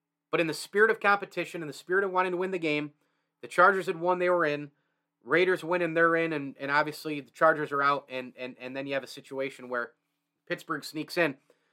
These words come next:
Spirit of competition. Back and forth they went. Unbelievable fourth quarter. Unbelievable, uh, Justin Herbert on fourth down and twenty-one. That play was absolutely crazy.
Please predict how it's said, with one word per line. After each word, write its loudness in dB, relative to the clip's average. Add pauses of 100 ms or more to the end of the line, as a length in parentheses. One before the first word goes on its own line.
(100)
Spirit 8
of 0
competition. 4 (240)
Back 2
and -8
forth -4
they -6
went. 0 (280)
Unbelievable 6
fourth 2
quarter. 2
Unbelievable, 0 (260)
uh, 0
Justin 0
Herbert 2
on 2
fourth 0
down 4
and -4
twenty-one. -2
That 2
play -4
was -10
absolutely -6 (240)
crazy. -4